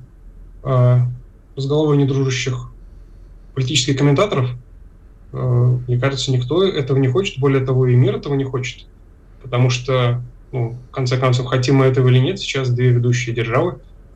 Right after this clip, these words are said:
в экономическом отношении — это Китай и Соединённые Штаты. А серьёзный, серьёзная просадка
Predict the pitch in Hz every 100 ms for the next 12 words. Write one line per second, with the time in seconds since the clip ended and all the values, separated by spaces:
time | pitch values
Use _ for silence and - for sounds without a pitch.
0 | - 123 131 131 123 131 123 131 - 123
1 | 120 - 127 131 151 156 - 131 127 131
2 | 127 135 - 120 123 123 - - - -
3 | - 123 123 123 - 143 170 135 139 131
4 | - - 147 160 147 135 123 - 151 123
5 | - 117 123